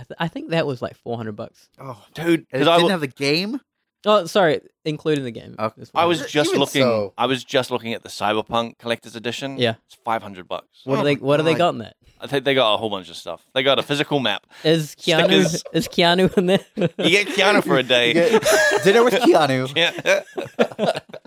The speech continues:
Speaker 3: They got the art book in there. That's actually pretty good.
Speaker 1: Mm-hmm.
Speaker 3: And they, yeah, and the, like, compendium or something like that. But then they've got, they've got their, like, their big collector's edition that's five hundred bucks. And then
Speaker 1: Mm.
Speaker 3: they have, like,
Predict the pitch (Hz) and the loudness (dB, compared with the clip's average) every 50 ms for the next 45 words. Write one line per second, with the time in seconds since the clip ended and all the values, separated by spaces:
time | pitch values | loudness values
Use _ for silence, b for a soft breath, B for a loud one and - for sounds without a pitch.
0 | - - _ _ _ b b b b b b b b b b b b b b b | -20 -20 _ _ _ b b b b b b b b b b b b b b b
1 | b b _ _ _ - 131 151 175 175 160 147 135 139 143 - - 143 131 143 | b b _ _ _ -2 0 2 4 4 4 4 4 2 0 0 -2 -6 -6 -4
2 | 135 127 120 117 120 127 143 - 113 107 98 95 95 - - 82 82 80 82 82 | -2 -2 0 0 0 -2 -4 -4 -4 -4 -4 -6 -14 -20 -20 -20 -20 -20 -20 -20
3 | _ _ - 135 135 - - 110 107 104 104 101 107 104 92 90 - 107 107 101 | _ _ -10 -4 -4 -4 -2 0 0 0 0 0 0 0 -2 -2 -2 -6 -8 -6
4 | 98 92 90 90 90 87 - - 98 95 92 _ - 104 - - 101 98 95 101 | -4 -4 -4 -4 -8 -10 -12 -10 -10 -10 -10 _ -16 -20 -16 -14 -14 -10 -6 -6
5 | 98 95 95 95 95 95 98 - _ _ 98 90 - 107 95 95 92 90 90 - | -6 -6 -6 -8 -16 -18 -20 -20 _ _ -20 -18 -18 -16 -16 -14 -16 -16 -14 -8
6 | 101 95 - b b b b - 143 156 160 - 156 135 123 147 143 139 - 135 | -6 -6 -6 b b b b 0 2 2 2 2 0 2 2 0 0 0 0 -4
7 | 131 120 147 143 120 123 117 110 113 107 - - 104 110 104 82 _ _ - 139 | -2 0 0 -2 0 -2 -4 -2 -4 -6 -6 -6 -6 -6 -6 -6 _ _ -6 -6
8 | 135 120 - 127 123 117 - 110 101 107 104 98 - 101 98 92 - - 107 110 | -6 -4 -2 -2 -2 -2 -2 -8 -8 -6 -8 -8 -8 -8 -10 -10 -8 -4 -2 -2
9 | 107 107 101 95 85 - 92 90 - - 104 110 110 110 110 104 117 117 107 110 | -2 -2 -6 -8 -8 -6 -6 -6 -6 -8 -6 -6 -4 -4 -4 -2 -2 -2 0 0
10 | 104 101 98 | 0 0 -2